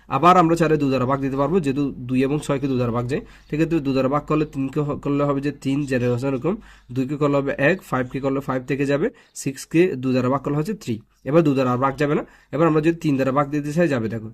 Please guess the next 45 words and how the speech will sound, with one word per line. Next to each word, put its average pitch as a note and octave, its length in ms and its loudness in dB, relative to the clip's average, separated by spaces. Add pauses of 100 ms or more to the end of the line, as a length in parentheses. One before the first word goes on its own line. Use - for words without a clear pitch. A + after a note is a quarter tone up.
তিন C3+ 160 -6
দ্বারা C3 180 0
ভাগ C#3+ 160 -2
দিলে D3+ 200 0
তিন C#3 240 -4
কে D3+ 100 -2
যাবে D3 260 0
একবার, C3+ 260 0 (360)
এই C#3 120 0
এক B2+ 240 0
রয়ে B2+ 200 2
যাবে, D3 320 0
এই C3 120 -2
ফাইভ C#3 300 -2
রয়ে C#3+ 140 2
যাবে, E3+ 180 4
এই D3+ 80 4
এক A#2 160 -2
হয়ে A#2 160 -2
যাবে। A2 140 -6
তাহলে D#3+ 200 -4
আর C#3+ 280 4
ভাগ C3+ 200 -2
দেওয়ার B2+ 160 0
দরকার A2+ 240 -6
নেই। G#2 100 -6 (260)
এবার D3+ 160 0
আমরা D#3 140 0
এই D#3+ 260 4
যে E3+ 360 6 (220)
উৎপাদক C3+ 400 0
আকারে C3 280 0
যে B2+ 140 0
মানগুলো B2+ 360 0
পেলাম, C#3 420 -2
গু-, C3 140 -6
মৌলিক B2+ 360 0
গুণনীয়কগুলো, B2 640 -2
এই E3 100 2
মৌলিক C3+ 280 2
গুণনীয়কগুলোর C3 520 0
গুণফলে C#3 460 2
আমরা D#3 180 2
কি D3 120 -4
পাবো? B2 260 -4